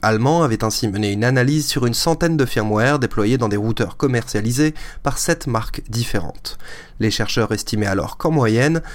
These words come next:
chaque appareil était vulnérable à une cinquantaine de failles de sécurité. La faute au constructeur qui diffuse les mises à jour à un rythme peu élevé. Les failles découvertes en deux mille dix-huit dans les routeurs Microtik, par exemple, ont largement été exploitées par les opérateurs du botnet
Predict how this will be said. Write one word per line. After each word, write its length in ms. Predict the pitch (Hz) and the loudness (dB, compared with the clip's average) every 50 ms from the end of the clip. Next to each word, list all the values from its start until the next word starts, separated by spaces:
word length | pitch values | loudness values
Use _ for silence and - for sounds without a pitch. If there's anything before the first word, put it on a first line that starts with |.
| - - - - - | -16 -18 -18 -14 -6
chaque 220 | - - 185 - | 0 0 2 2
appareil 360 | 180 165 - 147 135 139 139 135 | 2 2 2 2 2 4 2 2
était 160 | 123 - 110 | 2 2 0
vulnérable 520 | 98 107 104 107 107 101 107 110 110 - - | 0 2 2 2 2 2 2 0 0 -2 -4
à 100 | 98 104 | -2 -4
une 120 | 101 95 | -2 -2
cinquantaine 500 | 92 - 170 165 - 160 143 143 123 110 | -2 -2 -2 0 0 0 2 2 0 0
de 80 | 101 98 | 0 -2
failles 300 | - - 120 127 135 135 - - | 0 2 2 2 2 0 -4 -6
de 140 | 117 120 135 | -2 -2 0
sécurité. 580 | 131 - 131 - 113 110 107 - - - - - - - - - - - - - - - - - | 0 0 -2 -2 0 0 0 -2 -4 -8 -8 -10 -14 -12 -12 -12 -12 -12 -18 -20 -20 -20 -14 -4
La 160 | 104 110 107 | -2 -2 0
faute 340 | - - 123 117 110 - - - - | 0 0 0 0 0 -2 -8 -6 -6
au 60 | 110 | -4
constructeur 640 | - - 110 104 - - 156 147 - 180 180 180 165 | -2 -2 -4 -2 0 -2 -2 0 2 2 2 2 0
qui 140 | - - 131 | -2 -2 -2
diffuse 340 | 120 117 - - 139 120 | -2 0 2 2 2 2
les 100 | 107 110 | 2 0
mises 180 | 101 104 101 104 | 0 0 0 0
à 60 | 110 | 0
jour 300 | 107 107 127 151 147 135 - | 0 2 2 0 0 0 0
à 180 | - 110 110 110 | 0 2 2 2
un 60 | 110 | 2
rythme 340 | 113 127 143 139 131 101 - | 2 2 0 0 -2 -4 -4
peu 300 | - - - - 143 127 | -6 2 4 4 4 4
élevé. 320 | 110 101 87 - - - - _ _ _ - - - - - - - - | -2 -6 -10 -14 -16 -18 -20 _ _ _ -20 -20 -20 -20 -20 -20 -12 -8
Les 80 | 101 101 | -8 -4
failles 260 | - - 127 160 170 | 0 2 2 2 4
découvertes 480 | 156 151 - - 120 127 131 127 - | 2 0 0 0 2 2 2 2 0
en 80 | - 107 | -2 0
deux 120 | 101 113 | 0 0
mille 160 | 113 113 110 107 | 2 2 2 2
dix-huit 340 | 110 110 107 113 117 120 | 2 2 2 2 0 0
dans 100 | 107 - | 0 0
les 100 | 98 104 | -2 -2
routeurs 420 | 98 98 104 98 - 104 101 98 101 | -2 -2 -4 -2 0 -2 -2 -2 -2
Microtik, 600 | 104 101 - - 113 - - 131 147 - - - | -4 -4 -2 -2 -4 -2 0 -2 -2 -2 -2 -2
par 160 | - 110 110 | -2 -2 0
exemple, 400 | 107 107 - 147 170 175 - - - - - - - - - - | -2 -2 0 0 -2 0 -2 -4 -4 -4 -6 -10 -10 -16 -8 -2
ont 80 | 156 165 | 2 2
largement 400 | 170 165 151 147 151 160 160 151 | 2 2 2 2 2 4 4 4
été 160 | 139 127 127 | 4 2 2
exploitées 460 | 113 - - - - 110 - 123 113 | -2 -2 -2 -2 -2 0 0 0 0
par 160 | - 110 101 | 0 0 0
les 180 | 101 101 101 98 | 0 0 0 -2
opérateurs 520 | 104 98 110 101 104 101 - 113 101 101 | 0 0 0 0 0 0 0 0 0 0
du 80 | 95 98 | 0 -2
botnet 360 | 90 85 - - 104 101 95 | -2 -2 -2 -2 -4 -4 -4